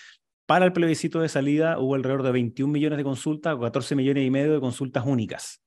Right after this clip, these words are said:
o sea, de rut únicos que fueron ingresados dentro de, eh, el, el, la página del cervel. Y, y ahora tenemos ocho millones y medio, yo creo que es una buena noticia que sea así. Eh, hay distintas razones por las cuales las personas pueden estar tratando de meterse, ¿no? Eh, ya sea por si fueron vocales o no,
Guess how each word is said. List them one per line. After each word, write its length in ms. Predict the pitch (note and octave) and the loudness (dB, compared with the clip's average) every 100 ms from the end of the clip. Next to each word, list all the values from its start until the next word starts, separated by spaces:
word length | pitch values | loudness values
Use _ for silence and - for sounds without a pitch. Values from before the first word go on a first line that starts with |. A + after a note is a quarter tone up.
| _ | _
o 40 | |
sea, 100 | B2 | -6
de 100 | G#2+ | -4
rut 220 | G#2 B2+ - | -2 -4 -2
únicos 320 | D3 D3+ D3 | -2 -2 -2
que 80 | B2 | -4
fueron 320 | - C#3 C#3+ - - - _ | -4 -2 -4 -8 -20 -20 _
ingresados 720 | C3 A#2+ A#2+ - E3 E3+ D3 | 0 0 0 2 2 2 2
dentro 340 | D3+ D3+ D#3+ | 0 0 0
de, 260 | C#3+ C#3 C#3+ - _ _ _ - | 2 2 0 -10 _ _ _ -4
eh, 400 | A#2 A2 G#2 G#2+ | 0 2 0 0
el, 280 | A2 G#2+ G#2+ | -2 -4 -6
el, 440 | G#2+ G2 G2+ A2 | -8 -8 -10 -8
la 80 | G#2+ | -4
página 320 | B2+ - B2 | -2 -2 -2
del 120 | A2+ G#2+ | -2 -4
cervel. 340 | G2 D#2 - - - - _ _ _ - | -8 -10 -14 -20 -20 -20 _ _ _ -4
Y, 300 | B2+ B2 C3+ | 0 2 4
y 100 | C3+ | 4
ahora 120 | D3+ | 4
tenemos 240 | D#3 D#3 | 4 2
ocho 140 | D#3 C3+ | 2 2
millones 240 | C#3 F3 | 2 4
y 20 | |
medio, 440 | A#3+ G#3+ A3 A#3+ - | 4 4 4 0 -4
yo 140 | B2 | -6
creo 100 | B2 | -4
que 60 | A2+ | -4
es 20 | |
una 120 | A2 | -2
buena 260 | B2 A#3 E3+ | 2 4 4
noticia 340 | C3+ B2 B2 | 2 0 -2
que 80 | A#2 | -4
sea 220 | A#2+ A2 | -2 -2
así. 340 | G#2 G#2+ C3+ - _ _ - | -2 -4 -4 -8 _ _ -6
Eh, 280 | G#2 G2 G#2 | -4 -4 0
hay 160 | A#2+ | 0
distintas 340 | B2 A#2+ F3+ F#3 | 2 2 2 2
razones 300 | E3 F#3 F3+ | 4 4 4
por 80 | D3+ | 4
las 80 | |
cuales 180 | C#3+ E3 | 4 2
las 100 | D#3 | 0
personas 300 | C#3 D#3 D3 | -2 -4 -2
pueden 160 | D3+ C#3 | 0 0
estar 180 | C3+ C3+ | 0 -2
tratando 280 | C3+ C#3+ | 0 2
de 60 | C#3 | 2
meterse, 340 | D3 - - | 2 0 0
¿no? 200 | A#2 C#3 | -2 0
Eh, 200 | A#2+ A2+ G#2+ | 0 -2 -6
ya 100 | G#2+ | -2
sea 160 | A#2 | -2
por 120 | A2+ | -2
si 180 | - A2+ | -4 -6
fueron 320 | A2 A#2+ A2 | -4 -4 -2
vocales 320 | G2 G#2 G2+ F#2+ | -2 -4 -4 -4
o 140 | A#2 | 0
no, 280 | F3 F3 | 4 4